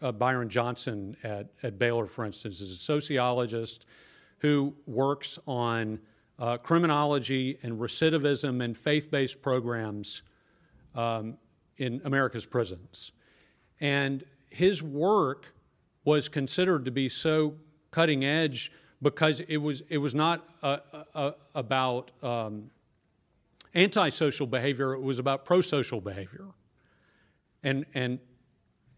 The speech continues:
you know, redeeming convicts. And how, how does this actually work? And he's, and he's saying, "Here's what works about faith-based programs, and here's what definitely doesn't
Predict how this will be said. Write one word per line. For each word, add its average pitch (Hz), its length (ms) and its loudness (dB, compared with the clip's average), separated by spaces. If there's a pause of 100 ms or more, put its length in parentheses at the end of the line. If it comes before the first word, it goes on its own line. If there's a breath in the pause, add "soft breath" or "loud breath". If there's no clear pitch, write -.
(140)
you 139 120 0
know, 123 60 0
redeeming 123 720 2 (1000)
convicts. 139 580 2
And 120 100 -2
how, 165 240 6
how 165 140 6
does 165 160 2
this 139 160 -2
actually 135 380 0
work? 131 380 0 (380 loud breath)
And 151 120 6
he's, 151 240 4
and 147 200 0
he's 131 140 0
saying, 131 240 2
"Here's 160 300 2
what 147 340 2
works 175 320 0
about 185 240 2
faith-based 170 580 0
programs, 156 460 2
and 110 80 -6
here's 143 380 0
what 131 320 0
definitely 131 460 -2
doesn't 113 440 0